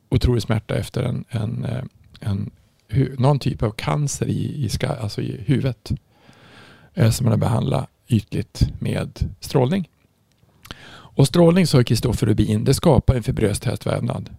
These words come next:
Så strålning i sig får allting att dra ihop. Det är ungefär som att köra kollagenet i mikrovågsugn. Det är inget bra. Det, det blir konstigt, eller hela, hela strukturen. Och om det dras ihop, då får du ju förmodligen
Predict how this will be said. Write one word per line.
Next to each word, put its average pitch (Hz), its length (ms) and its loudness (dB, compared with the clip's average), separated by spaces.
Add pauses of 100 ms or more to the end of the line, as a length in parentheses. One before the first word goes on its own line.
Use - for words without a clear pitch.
(120)
Så 120 120 2
strålning 143 640 6
i 110 60 4
sig 147 460 0 (180)
får 135 280 2 (120)
allting 120 320 2
att 95 100 -2
dra 104 160 0
ihop. 107 280 0 (100)
Det 113 100 2
är 135 40 4
ungefär 117 320 0
som - 140 -2
att 107 80 -2
köra 110 440 0 (680)
kollagenet 117 460 4
i 113 40 2
mikrovågsugn. - 640 0
Det 113 80 2
är 113 40 4
inget 107 200 2
bra. - 220 -2 (420)
Det, 110 100 -4
det 117 100 2
blir 117 120 6
konstigt, - 480 -2
eller - 120 2
hela, 113 200 2
hela 110 220 2
strukturen. - 560 0 (760)
Och 143 280 4
om 151 100 4
det 185 80 8
dras 135 360 4
ihop, - 460 6 (500)
då 147 160 6
får 135 320 4
du 127 60 6
ju 110 220 6 (760)
förmodligen 120 640 4